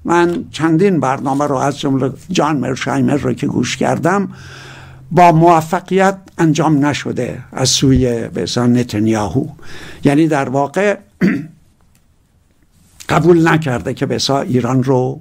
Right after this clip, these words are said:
بمبارون، برای اینکه خواستش اینه. الان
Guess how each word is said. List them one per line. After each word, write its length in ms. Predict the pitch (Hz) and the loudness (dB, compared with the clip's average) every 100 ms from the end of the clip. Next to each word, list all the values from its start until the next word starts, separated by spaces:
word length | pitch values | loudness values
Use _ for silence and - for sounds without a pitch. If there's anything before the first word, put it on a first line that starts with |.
| - | -2
بمبارون، 560 | 208 113 120 120 117 107 | 0 0 0 -2 -2 -2
برای 200 | 135 175 | -4 -4
اینکه 180 | 160 | -4
خواستش 600 | - - 185 - 196 - | -4 -2 -2 -2 -8 -6
اینه. 240 | 214 160 - - - - - - - | -2 -2 -4 -14 -20 -20 -18 -14 -4
الان 520 | 143 131 170 165 | -2 0 0 0